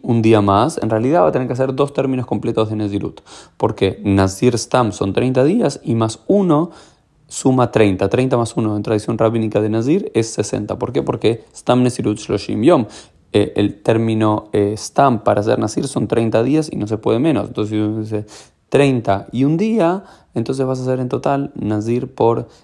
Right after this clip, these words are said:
eh, treinta, el primer término, que fue el Stam, más uno, que no es uno, sino que va a ser otros treinta también del segundo periodo mínimo. Pero si uno dice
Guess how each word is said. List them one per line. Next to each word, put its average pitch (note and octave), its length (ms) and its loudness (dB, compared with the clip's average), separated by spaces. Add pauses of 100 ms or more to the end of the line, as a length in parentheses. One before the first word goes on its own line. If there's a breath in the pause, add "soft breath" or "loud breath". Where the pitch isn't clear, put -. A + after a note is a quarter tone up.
(140 soft breath)
eh, G#2 400 -2
treinta, C#3 1000 2
el G#2 140 -2
primer G2+ 300 0
término, A2 420 0
que A#2+ 80 -4
fue G2+ 160 -2
el G#2 60 0
Stam, - 380 -2
más G#2+ 320 -4
uno, B2+ 260 0
que - 100 -6
no G#2 100 -2
es A#2 200 -8
uno, F3 320 2 (240 loud breath)
sino B2+ 280 -2
que A#2+ 120 0
va A#2 60 2
a - 20 -4
ser A#2 160 0
otros A#2 240 -2
treinta C3 260 -2
también A#2+ 380 0
del A#2 120 0
segundo A2 480 -2
periodo G2+ 600 0
mínimo. F#2+ 420 0 (300 loud breath)
Pero G2+ 200 2
si A2 140 -2
uno B2+ 80 4
dice A2 380 -2